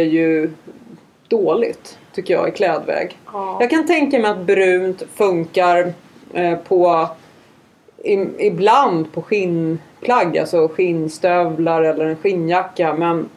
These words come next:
Speaker 1: alltså, bruna brallor, brun tröja,
Speaker 2: Mm, ja, nej,
Speaker 1: kom igen.
Speaker 2: nej, nej, det är sant.
Speaker 1: Säg
Speaker 2: Det är
Speaker 1: någon
Speaker 2: inte
Speaker 1: som är
Speaker 2: lätt.
Speaker 1: snygg i det.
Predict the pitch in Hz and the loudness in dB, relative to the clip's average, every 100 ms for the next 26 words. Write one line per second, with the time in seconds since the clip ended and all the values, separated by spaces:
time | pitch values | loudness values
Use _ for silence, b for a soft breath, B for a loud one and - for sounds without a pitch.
0 | - 180 180 160 170 214 220 147 160 165 | -6 -4 -2 0 2 2 2 -2 -2 0
1 | 185 190 156 - - - - 202 202 180 | 0 0 -2 -4 -6 -10 -2 0 0 -2
2 | 208 180 170 226 - 208 202 196 180 208 | 0 0 2 2 2 2 0 0 0 0
3 | 180 233 226 202 190 196 - 202 196 - | 2 2 0 -2 -4 -6 -8 -6 -6 -8
4 | - - - 254 226 233 - 233 226 233 | -12 -14 -2 0 2 2 2 2 0 0
5 | 214 233 214 - | 0 0 0 -4